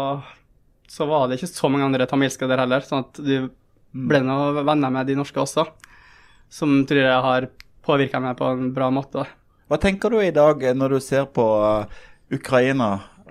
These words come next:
Speaker 2: flyktningstrømmen fra Ukraina, og med
Speaker 1: Mm.
Speaker 2: din egen erfaring? Eh,
Speaker 1: Mm.
Speaker 2: hva slags tanker vekkes i deg da?
Speaker 1: Nei, jeg kan jo, jeg var nå ikke så gammel når jeg flyttet hit, så jeg kan jo huske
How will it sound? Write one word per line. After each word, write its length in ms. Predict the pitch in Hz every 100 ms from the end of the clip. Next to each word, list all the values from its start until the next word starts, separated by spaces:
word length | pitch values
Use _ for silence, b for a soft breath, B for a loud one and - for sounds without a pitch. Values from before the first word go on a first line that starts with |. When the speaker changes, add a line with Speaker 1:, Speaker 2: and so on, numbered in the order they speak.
| 101
Speaker 2:
flyktningstrømmen 760 | - 127 120 131 123 127 127 117
fra 140 | - 107
Ukraina, 480 | 104 113 110 120 107 101 101
og 160 | - 110
med 140 | 151
Speaker 1:
Mm. 20 |
Speaker 2:
din 160 | 120 113
egen 200 | 117 123
erfaring? 460 | 127 131 127 104 90 95 -
Eh, 120 | 117 151 131
Speaker 1:
Mm. 400 | 80 78 135 127 117
Speaker 2:
hva 100 | 147
slags 240 | - 139 -
tanker 360 | 123 123 143 127
vekkes 400 | 117 - 117 -
i 240 | 110 107
deg 160 | 113 120
da? 20 | 131 b b -
Speaker 1:
Nei, 120 | 185 175 160 156
jeg 100 | 143
kan 140 | 165 123
jo, 160 | 135 156 165 160
jeg 120 | 151 151
var 100 | 131
nå 100 | 135
ikke 160 | 170 -
så 160 | 143
gammel 240 | 143 143 127
når 120 | 127
jeg 80 | 127
flyttet 400 | 143 - - 135
hit, 160 | 139 143
så 300 | 175 151 143
jeg 160 | 139
kan 160 | - 143
jo 80 | 131 175
huske 720 | 175 - - - 127 127